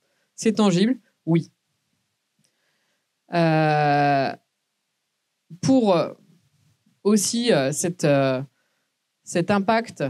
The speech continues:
place et impact des femmes dans les conseils,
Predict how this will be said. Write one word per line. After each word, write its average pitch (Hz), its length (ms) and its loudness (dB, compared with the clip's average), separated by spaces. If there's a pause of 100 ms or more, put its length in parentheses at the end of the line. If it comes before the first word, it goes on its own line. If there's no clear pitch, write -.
(260)
place 196 400 -2
et 165 160 -4
impact 180 320 -2
des 160 140 -2
femmes 175 340 -2
dans 151 140 -2
les 160 100 -2
conseils, 156 540 -2